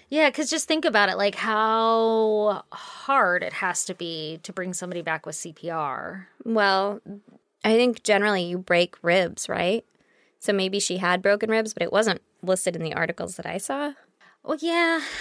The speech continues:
Speaker 1: I don't know. I'm just
Speaker 2: I don't know.
Speaker 1: just trying to take it out of my brain.
Speaker 2: Especially
Speaker 1: Okay.
Speaker 2: if you're on a bed. I think it's, you're, you're not supposed to do C P R on a bed because
Speaker 1: No,
Speaker 2: you
Speaker 1: definitely
Speaker 2: can't.
Speaker 1: not. Yeah.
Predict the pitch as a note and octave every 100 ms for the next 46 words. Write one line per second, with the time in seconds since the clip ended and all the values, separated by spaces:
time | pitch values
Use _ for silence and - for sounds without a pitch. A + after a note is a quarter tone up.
0 | - C#4 G#3 D3+ C3+ F3+ - - B3 A#3
1 | A3 - - - - _ _ _ _ -
2 | F#3 F3+ E3+ F#3+ - F#3+ - E3+ D3+ D3
3 | D3+ D3+ D3+ D3+ D3 D#3+ C#4+ B3 A4 C5+
4 | B4+ F#4 - F#3+ G3+ G3 F3+ F3 F3 D#3+
5 | - G3+ A3+ G3+ - G3 F#3 F#3+ F#3+ F#3+
6 | - - F#3+ - F#3 F3 F3 F3 F#3+ E3
7 | D#3+ D#3 E3+ C#3+ F3 - - F#3+ F#3+ F3+
8 | F3+ D#3+ D#3+ G3+ D#3 D3+ - _ F3 E3+
9 | D#3